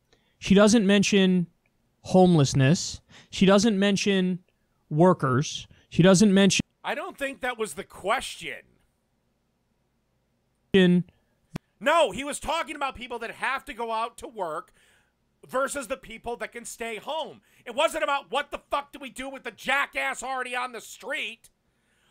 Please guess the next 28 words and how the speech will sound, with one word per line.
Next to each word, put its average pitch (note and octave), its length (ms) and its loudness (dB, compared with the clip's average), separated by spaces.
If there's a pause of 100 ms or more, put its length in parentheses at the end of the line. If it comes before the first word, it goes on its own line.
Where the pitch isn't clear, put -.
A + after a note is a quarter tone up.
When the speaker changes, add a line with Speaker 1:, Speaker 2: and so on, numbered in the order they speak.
(100)
Speaker 2:
Oh, D4+ 180 2
by C#4+ 240 2
the C#4 80 -2
way, C#4+ 280 -2
Kyle, C#4 480 -2
even C#4+ 280 -12
right C4+ 240 -4
now, B3+ 220 -4
there's A#3+ 180 -8
still C#4 200 -6
about A#3 280 -4
ten C#4+ 240 -6
thousand B3 440 -6
resources G#3 680 -12 (220)
that B3+ 160 -6
homeless C#4 380 -4
person A3 420 -10
can A#3 180 -8
access. A3 760 -6 (260)
People D#4 260 -4
are D4+ 160 -2
homeless A#3+ 480 -4 (240)
goddamn D4 600 0
near B3+ 180 -4
because A#3+ 320 -6
they A3 120 -6
wanna G#3 340 -6
be. F#2 360 -18